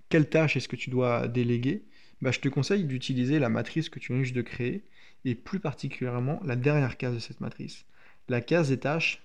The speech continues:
non importantes et non urgentes. Tout, tout ce qui se trouve dans cette case est à déléguer. Enfin, la septième habitude qu'il faut absolument que tu prennes,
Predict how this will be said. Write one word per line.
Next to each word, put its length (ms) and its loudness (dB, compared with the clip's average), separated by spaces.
non 280 4
importantes 720 0
et 80 0
non 220 2
urgentes. 520 0
Tout, 180 0
tout 120 2
ce 80 -2
qui 100 0
se 80 -2
trouve 220 -2
dans 80 4
cette 240 -2
case 420 0
est 160 -4
à 60 2
déléguer. 480 0
Enfin, 460 4
la 180 2
septième 320 4
habitude 320 2
qu'il 180 -12
faut 220 2
absolument 640 4
que 60 -8
tu 100 -2
prennes, 400 0